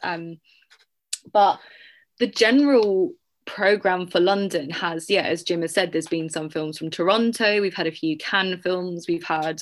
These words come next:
a Sundance film, and a few premieres,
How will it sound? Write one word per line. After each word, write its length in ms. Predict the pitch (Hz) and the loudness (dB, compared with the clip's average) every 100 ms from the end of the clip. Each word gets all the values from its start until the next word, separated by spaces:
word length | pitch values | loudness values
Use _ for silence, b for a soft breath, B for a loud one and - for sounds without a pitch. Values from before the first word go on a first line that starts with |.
| - | -8
a 60 | |
Sundance 840 | 165 - 180 180 180 180 180 - - | -8 -2 0 0 0 0 -2 -6 -4
film, 420 | 175 175 175 175 B B B B B - | -2 -2 -4 -8 B B B B B -2
and 400 | 190 185 185 185 - | -2 -2 -4 -6 -4
a 60 | 190 | -6
few 220 | 190 196 | -2 -4
premieres, 680 | 190 214 226 175 147 147 156 | 0 0 0 -2 -4 -6 -6